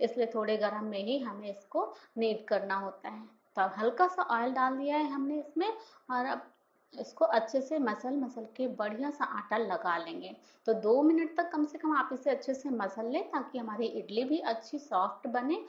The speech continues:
और ये आटा भी अच्छा तैयार हो जाए। तो ये देखिए इस तरह से हथेलियों से रगड़ रगड़ के हमने इसको knead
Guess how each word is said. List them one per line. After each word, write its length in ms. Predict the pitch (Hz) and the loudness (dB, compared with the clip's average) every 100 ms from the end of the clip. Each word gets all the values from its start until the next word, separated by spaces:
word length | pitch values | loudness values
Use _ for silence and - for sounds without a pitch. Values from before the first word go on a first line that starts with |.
| - _ | -14 _
और 140 | 233 220 | -2 0
ये 60 | 220 | -2
आटा 300 | 196 196 208 | -6 -6 -6
भी 140 | 247 | -2
अच्छा 400 | 208 - - - | 0 -2 -6 -10
तैयार 340 | 233 220 190 180 | -4 -2 -2 -6
हो 80 | 202 214 | -12 -18
जाए। 160 | 220 - - | -20 -20 -10
तो 60 | |
ये 160 | 202 208 | -6 -6
देखिए 340 | 202 202 294 | -6 -8 -6
इस 160 | 294 - | -8 -4
तरह 180 | 247 247 | -2 -2
से 160 | - 262 | -6 -10
हथेलियों 520 | 202 - 202 202 226 | -10 -8 -6 -2 0
से 220 | 233 262 233 | -2 -6 -6
रगड़ 380 | 185 185 233 262 | -6 0 2 2
रगड़ 280 | 254 247 | -2 -2
के 200 | 240 262 | -4 -4
हमने 420 | 262 208 190 202 226 | -4 -6 -10 -6 -6
इसको 260 | 226 233 | -2 -2
knead 320 | 208 190 185 | -2 -6 -12